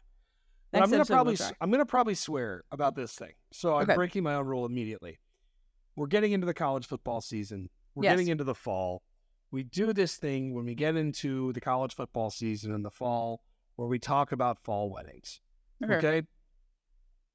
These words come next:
Speaker 1: Fall weddings. Horrific. Don't do fall weddings. I've seen rants from, like, big time media people talking about, like, how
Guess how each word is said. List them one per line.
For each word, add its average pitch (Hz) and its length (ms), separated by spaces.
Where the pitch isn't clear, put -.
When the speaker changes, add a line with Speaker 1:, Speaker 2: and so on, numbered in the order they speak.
Speaker 1:
Fall 165 240
weddings. 101 480
Horrific. 131 440
Don't 175 460
do 139 240
fall 113 320
weddings. 85 380
I've 131 140
seen 160 420
rants 185 440
from, 139 360
like, 135 320
big 202 220
time 175 340
media 135 260
people 127 380
talking 135 420
about, 117 340
like, 123 200
how 135 380